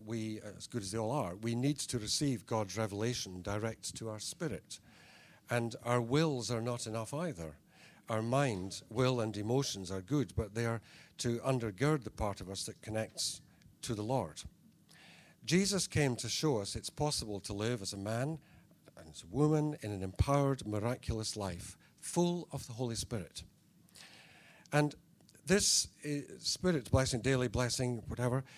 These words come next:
uh, is definitely the tool that we have used most in the last, um, three and a half years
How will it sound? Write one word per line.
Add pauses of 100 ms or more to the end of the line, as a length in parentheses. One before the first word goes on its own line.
(280)
uh, (100)
is
definitely
the
tool
that
we
have
used
most
in
the
last,
um,
three
and
a
half
years